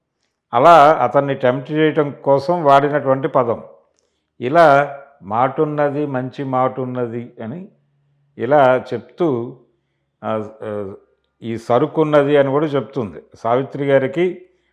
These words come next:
ఆర్ నాగేశ్వరరావు గారికి మధ్య జరిగేటువంటి సీన్ అది. ఇది ఒక రకంగా ఆర్ నాగేశ్వరరావు అంటే విలన్ క్యారెక్టర్ ఆ సినిమాలో, అతన్ని దెబ్బ కొట్టడం కోసం సావిత్రి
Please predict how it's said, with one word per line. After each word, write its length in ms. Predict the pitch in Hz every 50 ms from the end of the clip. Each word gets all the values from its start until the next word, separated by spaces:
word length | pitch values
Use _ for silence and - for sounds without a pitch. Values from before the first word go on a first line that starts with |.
| _ -
ఆర్ 240 | 110 117 127 135 143
నాగేశ్వరరావు 560 | 147 139 139 143 135 120 - 139 135 139 135
గారికి 320 | 135 139 135 135 139 160 151
మధ్య 300 | 139 127 123 117 127 127
జరిగేటువంటి 600 | 131 131 120 123 127 123 113 120 120 131 143 135
సీన్ 260 | - - 123 123 117
అది. 240 | 101 80 - - - _ _ _ _ _ _ _ _ _ _ _ _ _ _ _ _ _ _ _ _ _ _ _ _ _ _ _ _ -
ఇది 680 | 139 151 175 190 180 165 151 151 156 160 160 160 - _ _ _ _ _ _ _ _ _ _ _ _ _ _ _ _ _ _ _ _ _ _ _ _ _ _ _ -
ఒక 140 | 123 113 123
రకంగా 640 | 135 139 - - 165 165 175 180 180 180 180 - - -
ఆర్ 240 | 123 120 127 139 147
నాగేశ్వరరావు 540 | 165 160 160 160 - - 156 156 160 156 147
అంటే 300 | 143 139 143 - 160 165
విలన్ 380 | 139 120 123 147 160 165 165
క్యారెక్టర్ 420 | 151 160 147 147 147 139 143 139 127
ఆ 60 | 113
సినిమాలో, 600 | 98 107 113 113 117 123 127 131 156 196 220 202
అతన్ని 340 | 160 139 143 151 143 139 135
దెబ్బ 280 | 104 113 110 107 123
కొట్టడం 400 | 139 147 147 147 151 143 147 139
కోసం 400 | 127 - 131 123 107 123 175 185
సావిత్రి 640 | 139 - 139 131 135 139 127 - - 123 120 98 82